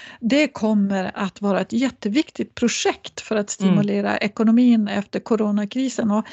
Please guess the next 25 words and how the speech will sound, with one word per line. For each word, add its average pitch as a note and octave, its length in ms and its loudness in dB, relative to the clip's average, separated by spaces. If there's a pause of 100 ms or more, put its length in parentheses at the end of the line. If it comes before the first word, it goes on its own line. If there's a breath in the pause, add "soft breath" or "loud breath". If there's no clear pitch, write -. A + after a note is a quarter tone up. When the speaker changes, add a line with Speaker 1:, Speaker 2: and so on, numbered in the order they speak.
(220 loud breath)
Speaker 1:
även B3+ 300 4
om C#4 140 2
våra A3+ 380 0
nationalekonomer A3+ 1160 -2
kanske G#3+ 280 -4
inte G#3 500 0 (380)
håller A#3 300 -2
med A3+ 320 2
oss, G3+ 140 -6
så, - 120 -6
så - 180 -8 (380)
säger A3 340 0
de G#3 140 0
i G3+ 80 -2
alla G3+ 220 0
fall G#3 300 -4
att G3+ 180 -6 (320 loud breath)
det A3+ 140 -2
här G#3+ 380 0
är G3 140 -2
ju G3+ 400 -2
psykologiskt A#3+ 840 -4
ett - 200 -10
riktigt G#3 520 -8
glädjebesked. G3+ 1080 -4